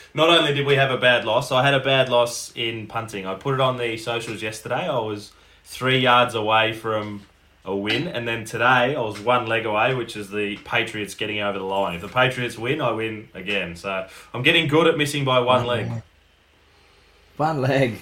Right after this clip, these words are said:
Speaker 2: That's,
Speaker 1: Yeah.
Speaker 2: that's the so-, story of our betting life, isn't it?
Speaker 1: Mm, it really is. It really is. There's a, uh,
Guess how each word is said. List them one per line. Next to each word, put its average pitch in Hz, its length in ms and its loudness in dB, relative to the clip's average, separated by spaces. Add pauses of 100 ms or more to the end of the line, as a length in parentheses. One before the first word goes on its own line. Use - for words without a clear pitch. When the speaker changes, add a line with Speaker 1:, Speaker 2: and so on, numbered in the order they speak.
Speaker 2:
That's, 113 200 -8
Speaker 1:
Yeah. 98 120 -4
Speaker 2:
that's 113 260 -4
the 98 180 -8 (680)
so-, 123 360 0
story 120 380 4
of 113 80 4
our 110 120 2
betting 101 340 -4
life, 98 400 -8
isn't 101 180 -12
it? 90 140 -10
Speaker 1:
Mm, 87 380 -12 (280)
it 90 100 -14
really 101 480 -2
is. 82 120 -8
It - 60 -10
really 95 340 -6
is. 85 120 -10
There's 120 200 2
a, 127 260 6
uh, 123 220 4